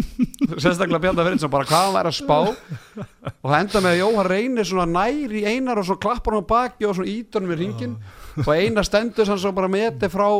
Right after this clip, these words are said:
hringnum og bara svona, ég held að hvort hann hafi fengið sér að vatnssopa eða eitthvað bara, og svo bara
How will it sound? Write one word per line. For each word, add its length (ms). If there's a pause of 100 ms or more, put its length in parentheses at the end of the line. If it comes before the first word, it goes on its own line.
(120)
hringnum 480
og 80
bara 180
svona, 220 (520)
ég 120
held 160
að 80
hvort 180
hann 80
hafi 140
fengið 160
sér 100
að 120 (240)
vatnssopa 640
eða 100
eitthvað 240
bara, 160
og 80
svo 180
bara 200